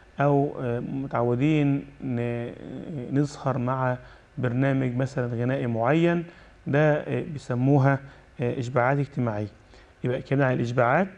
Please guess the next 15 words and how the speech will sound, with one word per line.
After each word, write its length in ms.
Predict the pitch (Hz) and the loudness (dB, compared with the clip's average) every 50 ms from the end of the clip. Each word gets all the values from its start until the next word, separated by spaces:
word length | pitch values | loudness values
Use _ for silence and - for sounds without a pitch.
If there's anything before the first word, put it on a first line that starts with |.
| - - - - - - - _ _ _ _ _ - - - - - | -20 -20 -20 -20 -20 -20 -20 _ _ _ _ _ -20 -20 -20 -12 -4
وقلنا 260 | - 127 135 135 127 | -2 0 2 2 2
دي 140 | 120 135 135 | 0 0 -2
مرحله 380 | 139 - 131 123 - - 147 - | -2 -2 -4 -6 -6 -6 -6 -8
الاتزان 540 | 151 131 - - 131 113 135 143 143 139 143 | -8 -10 -8 -8 -4 0 2 2 2 2 0
اللي 240 | 143 135 123 117 | -2 -4 -6 -8
الشخص 440 | 117 - - 131 135 - - - - | -8 -6 -4 -4 -4 -4 -6 -10 -6
بيصل 340 | 123 131 131 - 131 120 120 | -6 -6 -4 -4 -4 -4 -2
له 200 | 131 139 123 127 | -2 -2 -2 0
لو 320 | 127 127 139 135 123 120 - - - - | 2 2 4 4 2 0 -4 -8 -10 -4
تم 240 | - 127 127 123 127 | -2 -2 0 0 -2
اشباعه، 520 | 131 110 113 120 143 139 147 160 185 208 214 - - - - - - - - - - - - - - - - - - | -4 -6 -4 0 2 4 4 6 4 4 2 -2 -10 -20 -20 -20 -20 -20 -20 -20 -20 -20 -20 -20 -20 -20 -12 -4 0
وقلنا 300 | 131 143 156 156 156 143 | 2 4 4 4 4 4
لها 300 | 139 151 147 151 143 131 | 2 2 2 2 0 0
انواع 380 | 127 123 127 143 160 165 165 | 0 0 2 2 4 4 2
في، 420 | 156 - - 147 147 143 143 139 | 0 0 0 2 2 4 2 0